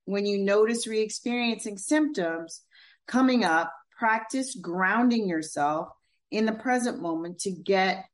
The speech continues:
your brain out of the past. And grounding is another technique that I often teach my patients with P T S D so that they, again, come back to the present moment, come back to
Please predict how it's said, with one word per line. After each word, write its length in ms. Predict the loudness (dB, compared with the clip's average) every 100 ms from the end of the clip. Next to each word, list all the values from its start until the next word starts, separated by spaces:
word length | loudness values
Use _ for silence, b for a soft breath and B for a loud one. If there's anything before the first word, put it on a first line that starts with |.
| _
your 240 | -6 -4
brain 560 | -2 0 0 0 -2 -4
out 200 | 0 0
of 60 | 0
the 80 | -6
past. 520 | -4 0 0 -2 -6
And 200 | -6 -2
grounding 400 | 2 2 4 2
is 140 | 2
another 360 | 0 0 0 -2
technique 600 | -4 -8 -4 2 2 2
that 200 | 2 2
I 80 | 2
often 480 | 2 2 2 -6 -12
teach 500 | -10 -6 -6 -8 -12 b b b b
my 280 | -2 0 0
patients 480 | 0 0 0 -2 -4
with 140 | -6 -6 _ -10
P 140 | -10
T 220 | -6 -2
S 240 | -2 -2 -4
D 440 | -4 0 0 -2 -12 _ _ _ _ _ _ _ _ _ -18
so 300 | -6 0 2
that 280 | 2 0 0
they, 240 | 0 0
again, 520 | 0 0 0 0 -2 -10 _ _
come 260 | -4 2 4
back 340 | 4 0 -2 -8
to 220 | -10 -8
the 60 | -8
present 540 | -4 0 0 0 -4
moment, 540 | 0 0 0 -2 -6 -10 b b b -2
come 260 | 2 4
back 340 | 4 4 2 -2
to 400 | -4 -2 -2 -2